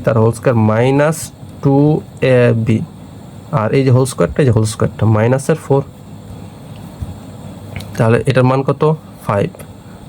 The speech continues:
ফাইভ স্কয়ার মাইনাস টু, তার হোল স্কয়ার মাইনাস হচ্ছে ফোর। তাহলে পাঁচ পাঁচা পঁচিশ,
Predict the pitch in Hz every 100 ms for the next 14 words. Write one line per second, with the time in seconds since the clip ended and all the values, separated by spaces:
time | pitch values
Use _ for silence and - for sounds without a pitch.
0 | - - - - 117 113 123 - 143 135
1 | 120 117 117 123 135 139 - - - -
2 | - - - - - - - - - 131
3 | 110 117 - - - - - - - -
4 | - - - - - - - - - -
5 | - 113 110 113 110 - - 143 135 110
6 | 113 123 131 - - - - - - -
7 | - - 113 110 131 - 131 131 - 131
8 | - 131